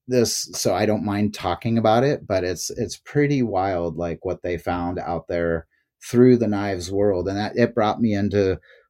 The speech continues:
f-, all the way from collecting knives to then now hel-, helping some archaeological people that I know that found knives out in the desert and being made by materials that can't be explained. It's crazy.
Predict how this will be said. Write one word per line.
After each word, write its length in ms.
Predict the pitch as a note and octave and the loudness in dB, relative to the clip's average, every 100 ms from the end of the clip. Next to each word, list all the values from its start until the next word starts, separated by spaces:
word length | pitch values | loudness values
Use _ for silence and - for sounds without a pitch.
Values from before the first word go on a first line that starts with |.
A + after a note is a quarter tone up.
| - | -16
f-, 60 | - | 0
all 160 | A#2 | 2
the 80 | A2 | 6
way 160 | A2+ G#2+ | 4 2
from 520 | - G#2+ F#2+ F2+ - _ | 0 -4 -2 -6 -10 _
collecting 420 | B2+ A#2+ C3 A2+ | 0 2 4 2
knives 460 | G#2 G2+ G2+ F#2+ - | 2 -2 -2 -4 -4
to 340 | A2+ F#2+ F2+ - | -2 -2 -4 -2
then 260 | G#2 G2+ | 0 0
now 220 | G2 F#2 F2 | -2 -2 -2
hel-, 260 | G2 G#2 A2 | 0 -2 0
helping 320 | G2+ G#2+ G2+ | 0 0 -2
some 200 | G#2 F2 | -2 -2
archaeological 1400 | F2 E2+ F2+ E2+ F2 E2+ F2 - _ _ G#2 F2+ F2 E2+ _ _ _ | -2 -2 0 0 0 0 -2 -4 _ _ 0 2 0 -4 _ _ _
people 340 | A2 - G#2 F#2+ | -4 -2 -2 -2
that 300 | F2+ - - | -4 -6 -8
I 200 | F#2+ G2 | -6 -4
know 420 | G2 F#2+ E2 E2 _ _ _ _ _ _ _ _ _ G2+ | -4 -6 -6 -10 _ _ _ _ _ _ _ _ _ -6
that 160 | D#2+ | -4
found 260 | A2 F#2 F2+ | -2 -2 -2
knives 340 | F2 F2 E2 | -4 -6 -4
out 180 | F2 D#2 | -4 -4
in 40 | E2+ | -6
the 60 | |
desert 540 | E2 F2 E2 D#2 D2+ _ _ _ _ _ _ _ _ G#2+ | -6 -6 -6 -8 -10 _ _ _ _ _ _ _ _ -6
and 520 | G2 F#2 F2+ F2+ - | -4 -4 -6 -8 2
being 260 | A#2+ A2+ A2+ | 4 4 4
made 240 | A2 F#2+ | 2 2
by 160 | G2+ G2+ | 0 0
materials 640 | F#2+ - A#2+ A2 G2 F#2 | -2 0 2 4 2 0
that 160 | E2+ | -4
can't 260 | A2+ E2 E2 | -4 -4 -4
be 100 | F#2 | -4
explained. 720 | D#2+ - F#2 F2+ C#2+ B1+ - _ | -4 -6 -6 -6 -6 -8 -14 _
It's 200 | G#2 F#2 | -8 -6
crazy. 500 | - A2 G2 - - | -4 -2 -2 -4 -14